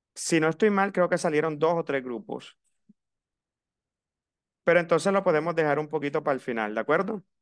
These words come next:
Vamos hoy, entonces vamos, les comparto. Eh, este documento, acuérdense que ya yo se lo había enviado al grupo de WhatsApp. Eh, s-, se me falta enviárselo a Luisa. Luisa, entonces te lo estaría enviando ahorita en un momento.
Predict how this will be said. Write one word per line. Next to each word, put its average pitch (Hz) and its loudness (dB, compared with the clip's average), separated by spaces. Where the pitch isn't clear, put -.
Vamos 147 0
hoy, 160 4
entonces 160 -2
vamos, 143 0
les 147 -2
comparto. 165 -2
Eh, 139 2
este 165 0
documento, 185 -2
acuérdense 156 -4
que 135 -2
ya 123 2
yo 135 0
se 151 -4
lo 143 2
había 123 0
enviado 123 0
al 123 -2
grupo 113 -4
de 120 0
WhatsApp. 139 0
Eh, 120 2
s-, - -8
se 160 4
me 151 2
falta 143 0
enviárselo 156 0
a 165 2
Luisa. 143 -4
Luisa, 143 0
entonces 147 -2
te 147 -2
lo 131 4
estaría 123 0
enviando 123 0
ahorita 113 -2
en 120 -2
un 113 -4
momento. 107 -8